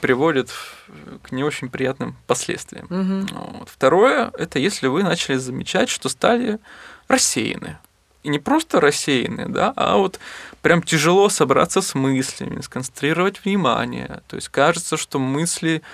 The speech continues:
Speaker 1: в голове вот одна через другую так вот тяжело перескакивают, как жвачка такая в голове.
Speaker 2: Мгм.
Speaker 1: То есть тяжело думается,
Speaker 2: Мгм.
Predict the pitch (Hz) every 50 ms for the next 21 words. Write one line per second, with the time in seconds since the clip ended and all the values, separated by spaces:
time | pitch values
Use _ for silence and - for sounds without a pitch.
0 | - - - - 135 131 139 139 151 147 139 147 147 156 156 147 127 127 127 -
1 | - - - 127 127 131 143 151 165 170 - - 165 139 135 135 135 127 139 147
2 | 143 135 135 139 165 170 156 139 135 - 135 131 - - 139 139 - - 139 139
3 | 131 131 147 156 147 131 131 139 147 151 147 139 139 - 139 139 147 147 - -
4 | - - 123 123 131 131 127 123 120 - - 127 120 113 110 113 - - 135 135
5 | 135 127 131 143 135 131 127 123 120 120 - - - - - - - - - 117
6 | - - - - - - - 131 - - - 202 202 185 185 202 202 214 202 -
7 | 147 143 196 214 240 254 196 156 160 175 190 170 147 135 120 107 104 - - -
8 | - - - 190 180